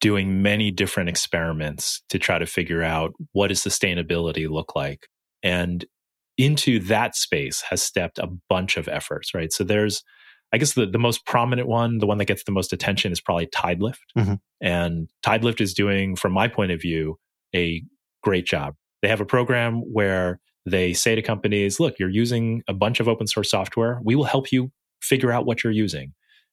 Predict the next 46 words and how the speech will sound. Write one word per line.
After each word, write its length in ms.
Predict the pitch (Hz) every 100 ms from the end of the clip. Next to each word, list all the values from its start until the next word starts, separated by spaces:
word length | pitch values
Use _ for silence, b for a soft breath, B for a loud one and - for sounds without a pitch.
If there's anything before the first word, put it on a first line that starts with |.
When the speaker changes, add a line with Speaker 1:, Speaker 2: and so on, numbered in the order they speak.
| _ -
Speaker 1:
And 540 | 92 90 90 90 87 -
then 300 | 104 104 104
we 120 | 101
will 400 | 98 98 90 90 -
give 140 | 113
you 160 | 101 95
a 40 |
number 440 | 90 95 107 139 160
and 220 | - 90
you 100 | 95
will 80 | 92
give 200 | 101 95
that 200 | 92 -
to 140 | 87
us. 260 | 95 139 -
And 140 | 87
we 120 | 90
will 120 | 98 92
then 380 | 92 90 90 95
support 600 | - 104 - 135 113 87
all 220 | 90 101
of 80 | 95
these 180 | 95 90
developers 760 | 90 92 92 - 76 76 - - _ _
who 60 | 135
you 240 | 131 135
are 100 | 131
relying 400 | 123 127 165 110
on, 300 | 85 78 76
who 260 | - 113 127
you 180 | 117 135
don't 280 | 127 120
know. 400 | 113 120 82 69 - _ _ -
And 120 | 92
you 60 |
don't 180 | 113 123
even 200 | 120 120
really 180 | 117 113
know 260 | 101 98 120
you're 160 | 113
relying 440 | 98 92 101 98 87
on 100 | 80
these 160 | 80
people 320 | - 82 -
yet, 280 | 76 71 71 _ b b b -
but 240 | 85 82